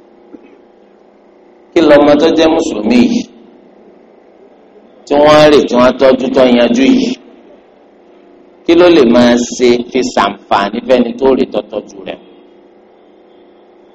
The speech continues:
Láti fi fi ẹ̀mí ìmoore hàn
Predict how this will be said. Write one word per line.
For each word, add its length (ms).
Láti 260
fi 260
fi 260
ẹ̀mí 300
ìmoore 440
hàn 220